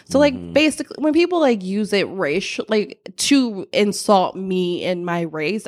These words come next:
Speaker 1: I'm just like, "Okay, cool. Are you done?" Like, I don't have time for your bigotry. I could explain to you all of the reasons why I'm a valid human, but it's not gonna matter because you're
Speaker 2: No.
Speaker 1: still gonna think that I'm a fucking nigger. So
Speaker 2: Right.
Speaker 1: that's, that's whatever.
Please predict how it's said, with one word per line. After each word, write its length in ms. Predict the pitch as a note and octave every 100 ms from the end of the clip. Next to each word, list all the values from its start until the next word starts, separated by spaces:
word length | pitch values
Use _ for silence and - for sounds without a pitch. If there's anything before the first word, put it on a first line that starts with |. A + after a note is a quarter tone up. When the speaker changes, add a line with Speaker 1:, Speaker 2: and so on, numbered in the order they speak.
| -
Speaker 1:
I'm 200 | A3+ A#3+
just 200 | A3+ A3
like, 320 | F#3 F3+ - - - -
"Okay, 680 | - A3 A#3+ G#3 F#3+ F#3 F#3
cool. 420 | - - G3+ F3 -
Are 120 | D3+
you 220 | E3+ F3+
done?" 600 | F3+ F3 D#3 D#3+ F#3+ G#3+ G#3+ -
Like, 240 | G#3 G#3
I 60 | G3+
don't 140 | A3
have 160 | C4+ C4+
time 280 | - F3 F3+
for 140 | F#3
your 160 | F3+ F3+
bigotry. 720 | F3 E3+ F3+ - F3+ F3 D#3+ -
I 100 | G3
could 280 | F#3+ G3+ G3+
explain 420 | F#3+ - F#3 F3+
to 120 | -
you 440 | F3+ F3 F3 F3 F3+ - _ -
all 200 | F3+ F#3+
of 160 | G3
the 100 | G3
reasons 460 | F#3 F#3 F3+ F#3+ F3
why 200 | F3+ F3+
I'm 100 | F#3
a 80 | E3+
valid 360 | F3 F3 D#3+
human, 320 | E3+ F3 E3+
but 160 | E3+ E3
it's 140 | E3 F3
not 240 | D#3 F3
gonna 180 | F3+ F3
matter 360 | E3+ E3 E3+ E3
because 280 | D#3 F3 E3+
you're 80 |
Speaker 2:
No. 60 | C#3
Speaker 1:
still 160 | F3 E3+
gonna 240 | F3+ F3+
think 320 | F3+ E3 F3
that 100 | E3
I'm 120 | D#3 D#3+
a 40 |
fucking 380 | - D3+ D#3 D#3
nigger. 300 | C3 E2 D2 - -
So 160 | - G#3
Speaker 2:
Right. 100 | G3
Speaker 1:
that's, 320 | G#3+ A3 - - -
that's 300 | A#3 A3+ -
whatever. 520 | F#3 D3+ C3 G2+